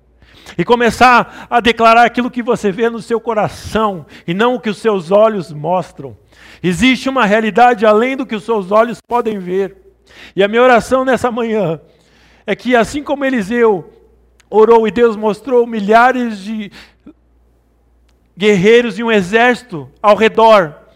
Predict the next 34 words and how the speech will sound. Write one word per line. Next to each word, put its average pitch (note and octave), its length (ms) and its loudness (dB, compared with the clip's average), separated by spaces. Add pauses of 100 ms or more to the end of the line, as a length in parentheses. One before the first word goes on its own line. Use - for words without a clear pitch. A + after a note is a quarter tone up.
(280)
de D#3 140 -8
Eliseu G3+ 380 0
e - 20 -6
seu A3+ 180 -4
servo, E3+ 480 -4 (720)
ainda A#3 300 -2
que B3+ 100 -6
houvesse B3 440 0
um B3 60 -6
cerco, G3 520 -2 (260)
existia G3 880 -2 (540)
um F#3 140 -12
cuidado G3 520 0
de F#3 140 -12
Deus F3+ 320 -2
ao E3+ 80 -2
redor E3+ 340 -2
do D#3+ 80 -12
cerco. - 540 -14 (640)
Sabe, A3+ 280 0
ainda B3 300 -2
que A#3+ 160 -2
a A3+ 80 2
sua A#3+ 240 -2
vida A3+ 200 -6
esteja A3 320 -4
indo A#3+ 240 -8
de G#3+ 140 -12
mal A3 200 0
a B3 60 -2
pior A#3 360 -2
aos A3 140 -6
seus A3+ 260 -8
olhos, F#3+ 420 0